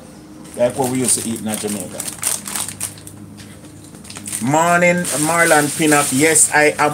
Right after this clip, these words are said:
a porridge person. Hallelujah, Marlon. Glory. This morning, I am taking the porridge thing up a notch. I am putting it, I want to you.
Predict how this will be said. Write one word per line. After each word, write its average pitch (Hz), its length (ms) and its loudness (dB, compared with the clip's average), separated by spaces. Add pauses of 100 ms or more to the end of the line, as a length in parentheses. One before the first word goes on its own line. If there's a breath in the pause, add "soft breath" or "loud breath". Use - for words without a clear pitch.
a 143 80 4
porridge 151 520 2
person. 120 420 2 (760)
Hallelujah, 143 840 6
Marlon. 123 600 0
Glory. 147 600 4 (100)
This 139 380 0
morning, 170 600 0
I 147 120 2
am 147 220 2 (180)
taking 151 420 -2
the 147 80 6
porridge 151 520 2
thing 131 280 -2 (160)
up 147 180 2
a 139 100 4
notch. - 460 -4 (640 loud breath)
I 127 120 2
am 127 260 2
putting 147 400 -2
it, 143 240 -2 (720)
I 160 60 -8
want 185 240 -6
to 196 60 -10
you. 180 200 -12